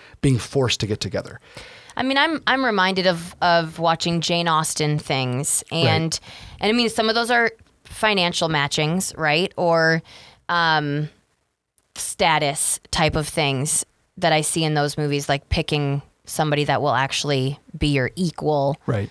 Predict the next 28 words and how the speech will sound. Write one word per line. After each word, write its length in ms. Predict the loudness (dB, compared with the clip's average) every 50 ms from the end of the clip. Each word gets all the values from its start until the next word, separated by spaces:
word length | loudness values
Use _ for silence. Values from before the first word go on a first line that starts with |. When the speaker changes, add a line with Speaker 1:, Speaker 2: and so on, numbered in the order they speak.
| _ _ _ _ _ _ -2
Speaker 2:
in, 240 | 0 0 0 0 -2
in 240 | -2 -2 0 0
either 160 | 0 0 0 -2
status 420 | 0 0 2 2 2 2 0 0
or 140 | 0 0 0
raise 360 | 2 2 2 2 0 0 0
your 120 | -2 -2 -2
status. 640 | -2 -2 -2 -2 0 0 -2 -2 -2 -2 -4 -4 -2
Speaker 1:
Right. 180 | -2 -4 -4 -6 -10 _ _ -4
Speaker 2:
Um, 460 | 0 2 2 2 0 0 -4 -6 -8 -8 _ _ _ _ _ _ _ _ _ _ _ _ _ _ _ -4
and 220 | -2 0 0 2
I 80 | 2 0
think 240 | 0 0 -2 0 0
what 140 | -2 0 0
they 100 | 0 0
push 280 | 0 0 -2 -2 -2
back 360 | 0 0 2 2 2 2 0
on 300 | 0 2 2 2 0 0 0
with 320 | 0 0 0 0 -2 -2
Jane 220 | -2 0 0 2 2
Austen 320 | 0 0 0 0 0 0
and 100 | 0 0
some 160 | 0 0 0
of 100 | 0 0
those 200 | 0 0 0 0
writers 460 | 0 2 2 2 2 0 0 -2 -4 -2
is, 300 | 0 0 0 0 0 0
like, 360 | 0 0 0 0 -4 -10 -14